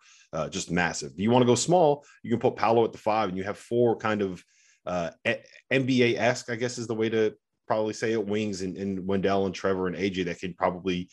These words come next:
be switchable and guard different positions and play five out even if you wanted to. So,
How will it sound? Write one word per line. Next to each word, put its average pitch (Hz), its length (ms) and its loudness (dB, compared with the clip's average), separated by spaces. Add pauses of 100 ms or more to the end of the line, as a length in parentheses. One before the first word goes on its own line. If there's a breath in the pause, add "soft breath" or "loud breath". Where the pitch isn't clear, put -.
(280 loud breath)
be 104 80 -2
switchable 90 720 0
and 90 80 -2
guard 85 200 2
different 87 240 -8
positions 85 520 -2
and 80 100 -8
play 90 220 2
five 85 420 0
out 85 260 2
even 82 200 -6
if 78 120 -12
you 82 80 -10
wanted 80 280 -6
to. 78 160 -8
So, 87 340 0